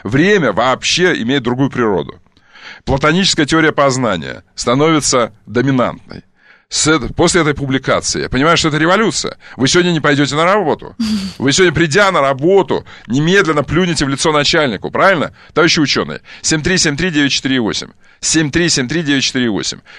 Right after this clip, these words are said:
Телефон московский. Придя на работу, вы опрокинете стол. Вы, вы, э, залезете под юбку коллеги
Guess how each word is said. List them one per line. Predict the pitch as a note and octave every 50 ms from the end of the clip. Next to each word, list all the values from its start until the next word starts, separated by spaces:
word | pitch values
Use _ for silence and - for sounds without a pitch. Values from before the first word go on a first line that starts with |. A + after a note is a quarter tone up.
| -
Телефон | - - C3 C#3+ C#3+ D3+ C3+ A#2
московский. | A2 B2 B2 - - G#2+ F2 - - - - - - - - - -
Придя | - C3+ C#3+ F#3+ G3+
на | G3 F#3
работу, | E3+ D3+ B2 G#2+ F#2 - - - - - - -
вы | - F#2+ B2+ E3+
опрокинете | E3+ C#3+ - D#3+ D#3 C#3+ G3 G3+ F#3 - E3+ D#3
стол. | - - - - A#2+ F#2 C2 - - - _ _ - - - - -
Вы, | F#2 A2 C#3 F3+ F#3 F3 E3+ D3 B2+ - -
вы, | A2+ A#2 C3 D#3 E3+ E3 E3 D3+ B2 - -
э, | - A2+ B2 B2 A#2 A2 G#2
залезете | G2+ G#2 C3+ D#3 D#3+ F3 F3+ D#3 C#3+ C#3 - -
под | C#3 B2+ B2+
юбку | C#3+ D#3 C#3+ - - B2+
коллеги | - C3 A#2+ C3 E3 A3 A#3+ G3+ D#3+ B2+ -